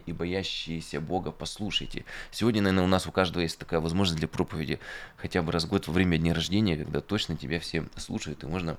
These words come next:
что-то сказать. И, э, он здесь обращается в синагоге, э, к мужам израильским и также к боящимся Бога. То есть мы видим, что приходили на служение также и язычники,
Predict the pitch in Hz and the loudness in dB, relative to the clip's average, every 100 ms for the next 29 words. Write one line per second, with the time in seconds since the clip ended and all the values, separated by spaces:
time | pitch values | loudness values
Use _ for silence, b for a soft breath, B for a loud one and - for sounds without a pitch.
0 | - - 82 80 73 - 82 73 - - | -8 -8 -6 -6 -8 -4 -2 -4 -6 -14
1 | B B B B B B B - 98 101 | B B B B B B B 0 4 4
2 | 98 95 95 85 - 110 107 104 98 85 | 2 0 0 0 2 0 0 -2 -4 -4
3 | 92 104 92 - - 92 87 85 87 78 | -2 0 -2 -4 -8 -4 -2 0 -2 -2
4 | - - 60 52 - 92 85 87 67 - | -6 -8 -6 -6 -6 -4 0 -2 -2 -8
5 | 82 85 120 120 - 87 - - 95 101 | -6 0 0 0 -4 -6 -6 0 2 2
6 | 87 80 82 85 - 82 - 85 113 95 | -2 -4 -2 -2 -2 -6 -6 -2 0 0
7 | - - 53 - - - 50 71 87 82 | -2 -6 -10 -10 -14 -14 -8 -2 0 2
8 | 110 110 92 - 82 80 82 87 90 117 | 2 0 -4 -6 -8 -8 -8 -6 -2 -2
9 | 98 85 - 87 85 76 71 69 73 92 | -2 -4 -6 -6 -4 -4 -6 -8 -8 -6
10 | 90 78 82 120 - 95 - 62 | -6 -6 -2 -2 -2 -6 -6 -10